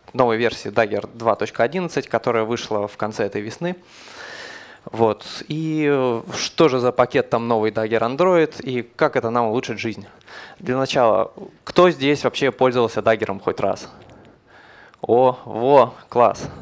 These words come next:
Значит, уже знаете, что такое компоненты, модули. А кто-нибудь смотрел уже Dagger два одиннадцать?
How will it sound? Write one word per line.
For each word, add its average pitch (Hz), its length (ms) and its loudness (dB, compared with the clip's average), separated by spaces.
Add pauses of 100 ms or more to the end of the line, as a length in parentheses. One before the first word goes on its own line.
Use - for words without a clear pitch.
(680)
Значит, - 260 -2
уже 139 180 2
знаете, 131 340 0
что - 100 -12
такое 107 600 0
компоненты, 135 800 -2
модули. 123 480 2
А 120 200 4
кто-нибудь 139 320 -2
смотрел 180 340 4
уже 135 120 -2
Dagger 113 300 2
два 113 160 2
одиннадцать? 110 440 -4